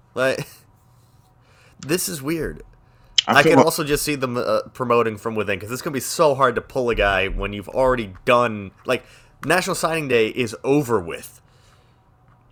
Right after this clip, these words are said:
Speaker 2: Yeah, it, it's
Speaker 1: You're gonna
Speaker 2: just
Speaker 1: have
Speaker 2: gonna
Speaker 1: an
Speaker 2: be
Speaker 1: uprising. I honestly think that they could just promote from within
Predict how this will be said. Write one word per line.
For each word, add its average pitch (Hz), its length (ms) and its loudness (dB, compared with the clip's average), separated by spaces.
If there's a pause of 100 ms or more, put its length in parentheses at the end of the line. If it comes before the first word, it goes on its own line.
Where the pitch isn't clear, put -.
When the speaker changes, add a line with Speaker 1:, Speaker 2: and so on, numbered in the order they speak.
(960)
Speaker 2:
Yeah, 87 360 4
it, - 160 -18
it's - 0 -
Speaker 1:
You're 98 100 6 (140)
gonna 127 100 8
Speaker 2:
just - 160 4
Speaker 1:
have 160 200 6
Speaker 2:
gonna - 20 2
Speaker 1:
an 147 60 4
Speaker 2:
be 117 140 2
Speaker 1:
uprising. 101 640 4
I 147 200 4
honestly 143 480 -2
think 135 220 -6
that 131 120 -8
they 113 140 -2
could 120 120 -8
just 110 300 -4 (880)
promote 131 380 2
from 120 180 -8
within 95 540 -4